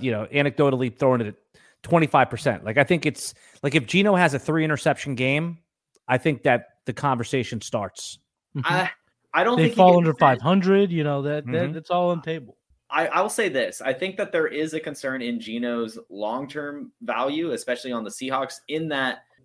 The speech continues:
Speaker 3: at the end of this year, uh, his contract does have an out. He is signed for two more years, but there is an out at the end of this year.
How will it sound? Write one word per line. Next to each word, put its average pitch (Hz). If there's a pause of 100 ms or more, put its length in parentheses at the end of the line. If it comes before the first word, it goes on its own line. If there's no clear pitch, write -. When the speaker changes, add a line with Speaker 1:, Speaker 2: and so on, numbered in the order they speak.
(140)
Speaker 3:
at 147
the 156
end 147
of 135
this 127
year, 110 (160)
uh, 104
his 127
contract 131
does 110
have 104
an 101
out. 85
He 107
is 101
signed 123
for 110
two 135
more 123
years, 113
but 107
there 104
is 110
an 98
out 101
at 101
the 92
end 98
of 90
this 92
year. 104